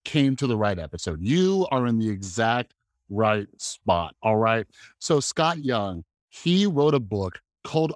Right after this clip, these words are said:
Ultra Learning, all right? A lot of people have read it and heard of it and stuff like that, but it took me a long time to finally read it. It kept popping up. I'm like, "Okay, what is this?" I, I, I thought it was some, like, weird self-help type book.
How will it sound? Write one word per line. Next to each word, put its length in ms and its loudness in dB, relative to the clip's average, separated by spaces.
Ultra 380 0
Learning, 560 -6
all 100 0
right? 240 2
A 60 0
lot 240 2
of 80 -4
people 240 -2
have 120 -2
read 160 -2
it 120 -2
and 120 -4
heard 160 -4
of 100 -4
it 100 0
and 100 -2
stuff 180 -4
like 140 -2
that, 240 -2
but 140 0
it 140 -6
took 180 -4
me 80 2
a 80 4
long 320 2
time 280 -2
to 60 -6
finally 540 0
read 220 -4
it. 100 -4
It 60 -6
kept 180 0
popping 240 2
up. 180 2
I'm 60 -2
like, 120 2
"Okay, 220 0
what 320 0
is 180 -2
this?" 200 -8
I, 140 0
I, 300 -2
I 40 -2
thought 200 -2
it 20 -2
was 100 -4
some, 120 0
like, 180 -2
weird 400 -4
self-help 520 -2
type 240 -4
book. 300 -4